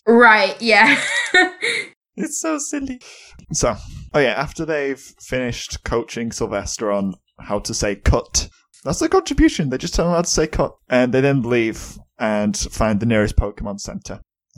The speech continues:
Speaker 2: so they can call Professor Oak and catch everyone up with a little bit of exposition.
Speaker 1: Yep, and again, Professor Oak should really be dead from being swarmed by all of Ash's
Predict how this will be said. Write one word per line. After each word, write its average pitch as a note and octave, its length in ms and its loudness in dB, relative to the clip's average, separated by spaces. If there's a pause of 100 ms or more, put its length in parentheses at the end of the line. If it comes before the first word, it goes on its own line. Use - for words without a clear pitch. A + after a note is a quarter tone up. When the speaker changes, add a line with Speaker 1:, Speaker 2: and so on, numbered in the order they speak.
Speaker 2:
so C#3 160 -4
they B2 160 -4
can C3 160 -4
call E3 220 0
Professor A#2+ 480 -6
Oak - 360 -10
and G#2+ 160 -14
catch A#2 280 -12
everyone B2 320 -4
up G#2+ 160 -6
with G#2+ 100 -8
a A2 80 -8
little B2+ 200 -4
bit A#2 120 -4
of A2 100 -6
exposition. - 720 -10
Speaker 1:
Yep, G3 260 0
and G#3 120 2
again, G#3 400 4
Professor G#3 480 2
Oak F3+ 160 4
should F#3 180 2
really F3 240 4
be E3 160 0
dead D3 420 2
from D#3 140 0
being D3+ 220 0
swarmed D#3+ 500 2
by D3 140 6
all D3 160 4
of C#3+ 100 -2
Ash's C#3+ 720 2